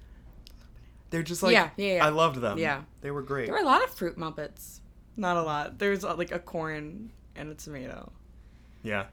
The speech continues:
Speaker 2: That, yeah, that the Swedish chef,
Speaker 1: Uh, the
Speaker 2: bringing it
Speaker 1: Swedish
Speaker 2: back.
Speaker 1: pig chef
Speaker 2: <laughs>
Speaker 1: or whatever.
Speaker 2: Yeah,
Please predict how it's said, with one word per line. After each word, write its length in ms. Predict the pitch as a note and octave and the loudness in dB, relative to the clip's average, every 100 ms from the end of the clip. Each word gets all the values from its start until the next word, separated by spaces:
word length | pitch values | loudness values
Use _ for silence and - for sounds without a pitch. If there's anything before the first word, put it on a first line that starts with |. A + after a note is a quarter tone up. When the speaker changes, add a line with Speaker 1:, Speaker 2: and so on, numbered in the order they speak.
| - - | -16 -12
Speaker 2:
That, 280 | D3 C#3+ - - | -8 -8 -10 -14
yeah, 240 | D3+ C#3+ C#3+ - | -12 -12 -12 -10
that 180 | D#3 | -8
the 80 | - | -8
Swedish 420 | E3+ F3+ F3+ G3+ - | -8 -4 -2 -2 -2
chef, 340 | A#3 G3+ F#3+ - - - - - - - | 0 0 -2 -6 -20 -20 -20 -20 -20 -10
Speaker 1:
Uh, 100 | C3 | -6
the 40 | |
Speaker 2:
bringing 180 | B2 E3+ | -4 0
it 40 | F3 | 2
Speaker 1:
Swedish 140 | G3+ | 6
Speaker 2:
back. 400 | D4+ D#4 C#4+ - | 10 12 10 8
Speaker 1:
pig 100 | G4+ | 6
chef 300 | G#4+ G#4 - - - | 8 6 4 -2 -20
Speaker 2:
<laughs> 200 | - - | -20 -6
Speaker 1:
or 100 | A#2+ | -2
whatever. 340 | A2+ G#2+ G#2+ - - - - - - - - | 0 0 -2 -6 -12 -20 -20 -20 -20 -20 -10
Speaker 2:
Yeah, 340 | D#3 D3 C#3 | -6 -6 -8